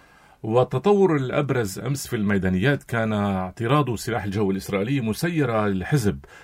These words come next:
فللمرة الأولى منذ إبرام اتفاق وقف النار أعلن الجيش الإسرائيلي اعتراض مسيرة لجمع المعلومات أطلقها حزب الله من جنوب لبنان.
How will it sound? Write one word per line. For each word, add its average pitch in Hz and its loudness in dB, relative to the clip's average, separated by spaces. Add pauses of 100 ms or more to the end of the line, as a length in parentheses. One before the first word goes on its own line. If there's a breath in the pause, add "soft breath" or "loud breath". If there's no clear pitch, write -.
(140 loud breath)
فللمرة 101 2
الأولى 113 -2
منذ 98 2
إبرام 101 2
اتفاق 101 -4
وقف 98 -2
النار 113 0 (100)
أعلن 147 0
الجيش 113 -2
الإسرائيلي 117 -2
اعتراض 107 -2 (200)
مسيرة 110 0 (460 loud breath)
لجمع 104 2
المعلومات 113 2
أطلقها 120 -2
حزب 110 -4
الله 110 -2
من 127 -2
جنوب 104 0
لبنان. 104 0